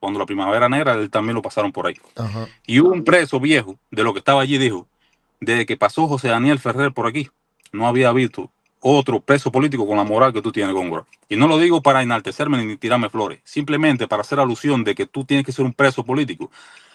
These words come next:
Speaker 1: en cualquier lugar. Si usted es un médico, usted tiene que ser médico en cualquier parte que usted se encuentre.
Speaker 2: Sí, sí, yo te,
Speaker 1: Usted
Speaker 2: yo te
Speaker 1: dice, "Yo
Speaker 2: entendí,
Speaker 1: tengo
Speaker 2: me
Speaker 1: que
Speaker 2: encantó
Speaker 1: ra-",
Speaker 2: el mensaje, ¿eh? De verdad que sí.
Speaker 1: en, en cualquier lugar. Ahora,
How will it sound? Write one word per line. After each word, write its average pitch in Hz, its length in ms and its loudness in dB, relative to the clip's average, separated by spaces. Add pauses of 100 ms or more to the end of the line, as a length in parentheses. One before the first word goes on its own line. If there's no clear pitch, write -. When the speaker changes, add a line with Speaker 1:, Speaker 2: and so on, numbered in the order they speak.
(180)
Speaker 1:
en 131 160 2
cualquier 123 420 2
lugar. 98 300 2
Si 127 120 -4
usted 175 140 2
es 160 60 0
un 160 260 -2
médico, 135 400 2
usted 120 200 -2
tiene 139 160 0
que 135 40 -2
ser 131 120 -2
médico 143 380 0
en 110 60 -2
cualquier 131 420 -2
parte 131 420 2
que 101 80 -4
usted - 180 -6
se 123 120 -6
encuentre. 147 360 0
Speaker 2:
Sí, 170 60 0
sí, 143 60 0
yo 135 100 2
te, 160 100 -2
Speaker 1:
Usted 135 120 -6
Speaker 2:
yo 139 100 2
te 123 60 2
Speaker 1:
dice, 156 120 -2
"Yo 143 60 2
Speaker 2:
entendí, 135 160 0
Speaker 1:
tengo 147 80 4
Speaker 2:
me 131 60 2
Speaker 1:
que 131 60 0
Speaker 2:
encantó 127 260 0
Speaker 1:
ra-", - 20 0
Speaker 2:
el 156 60 -2
mensaje, 113 480 -4
¿eh? 123 100 -14
De 117 120 -6
verdad 110 240 -6
que 127 80 -8
sí. 139 100 -2
Speaker 1:
en, 135 120 -2
en 120 80 2
cualquier 151 320 2
lugar. 120 360 2
Ahora, 123 340 2